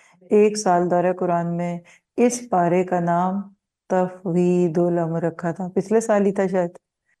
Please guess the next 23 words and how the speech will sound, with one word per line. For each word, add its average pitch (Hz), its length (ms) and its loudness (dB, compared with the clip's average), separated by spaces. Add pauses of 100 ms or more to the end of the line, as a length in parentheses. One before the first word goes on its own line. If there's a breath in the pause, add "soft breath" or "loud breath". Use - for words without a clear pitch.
साहबा 175 440 -2
कराम 180 380 0
तफवीदुल 180 600 -2
अमर 175 220 -2
करते 185 380 -2
थे, 220 100 2
इसलिए 208 260 0
ठंडे 185 320 0
दूध 185 240 -2
पी 180 140 -2
के 185 120 -2
सोते 170 340 -6
थे। 185 160 -12 (320)
हमने 233 240 4
तो 214 100 2
अपनी 190 180 2
जान 180 240 2
को 185 100 0
सौ 180 240 -2
मुसीबतें 180 440 -4
लगाई 165 300 -4
हुई 165 120 -6
हैं। 170 120 -10